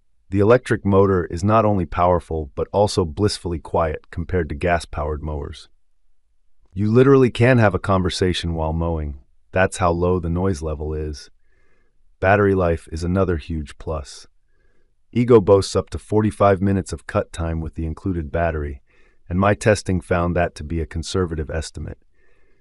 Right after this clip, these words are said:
It means I can tackle my entire yard on a single charge without having to hustle or worry about finding the nearest outlet. The twenty cutting deck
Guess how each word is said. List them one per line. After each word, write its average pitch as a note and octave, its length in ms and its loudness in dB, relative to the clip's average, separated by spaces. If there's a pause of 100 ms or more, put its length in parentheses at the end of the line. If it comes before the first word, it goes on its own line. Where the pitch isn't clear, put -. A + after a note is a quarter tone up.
(140)
It G2 140 -6
means A#2 260 4
I G#2+ 80 6
can G2 160 0
tackle G#2 340 2
my F2 200 0
entire G2 420 2
yard E2+ 460 0
on D#2+ 120 -6
a D#2+ 40 -6
single G2 380 -4
charge E2+ 500 -2
without E2+ 280 -2
having F2 260 -4
to E2+ 60 -4
hustle F#2+ 380 -4
or E2+ 140 -2
worry E2+ 280 -2
about D2+ 280 -8
finding E2 420 -6
the D#2+ 80 -6
nearest D#2+ 460 -8
outlet. - 340 -10 (1700)
The G2 80 -6
twenty C#3 380 4
cutting G#2+ 320 2
deck - 400 -6